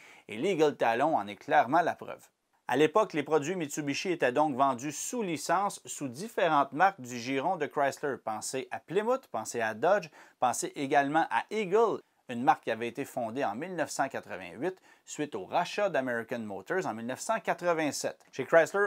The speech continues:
on propose également sous la bannière Plymouth le modèle Laser qui dérive lui aussi de la Mitsubishi Eclipse.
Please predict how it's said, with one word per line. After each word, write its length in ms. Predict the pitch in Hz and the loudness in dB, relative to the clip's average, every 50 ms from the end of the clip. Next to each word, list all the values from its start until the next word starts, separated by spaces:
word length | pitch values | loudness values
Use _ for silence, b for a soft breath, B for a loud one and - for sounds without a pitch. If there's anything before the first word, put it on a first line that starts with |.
| - - | 0 0
on 120 | 143 127 | -4 -4
propose 440 | 123 139 143 139 160 165 165 135 - | -2 -2 -4 -2 0 0 -2 -2 -2
également 520 | - 165 175 165 165 156 156 156 175 185 180 | -2 -2 2 4 4 4 4 2 -2 -4 -4
sous 160 | - - 135 | -4 -4 -2
la 120 | 123 120 | 0 0
bannière 380 | 117 120 120 120 120 117 113 - | 2 2 0 0 0 -4 -4 -4
Plymouth 480 | _ - 165 170 170 180 202 208 190 147 | _ -6 -4 -4 -2 -2 -4 -4 -4 -4
le 80 | 127 | -2
modèle 400 | 123 131 123 117 120 117 117 120 | 0 0 0 0 0 -2 -2 0
Laser 480 | 139 170 175 147 117 156 175 185 165 - | 2 4 4 4 4 2 2 2 0 -2
qui 160 | - - 117 | -6 -10 -6
dérive 460 | 117 131 131 135 170 202 190 143 - | -2 -2 -2 0 -2 -2 -4 -4 -6
lui 340 | 160 175 208 226 269 269 - | -6 -4 -4 -4 -4 -4 -4
aussi 440 | - 156 139 123 - - - 214 214 | -4 -4 -4 -4 -4 -6 -6 -8 -8
de 140 | - 131 123 | -4 -4 -2
la 160 | 120 117 117 | 0 0 -2
Mitsubishi 680 | 123 127 117 - - 156 139 135 131 - - 214 - - - | -2 -4 -6 -6 -6 -6 -6 -6 -6 -6 -6 -8 -10 -8 -8
Eclipse. 420 | 156 147 - 156 143 - - - | -8 -6 -4 -2 -2 -2 -4 -8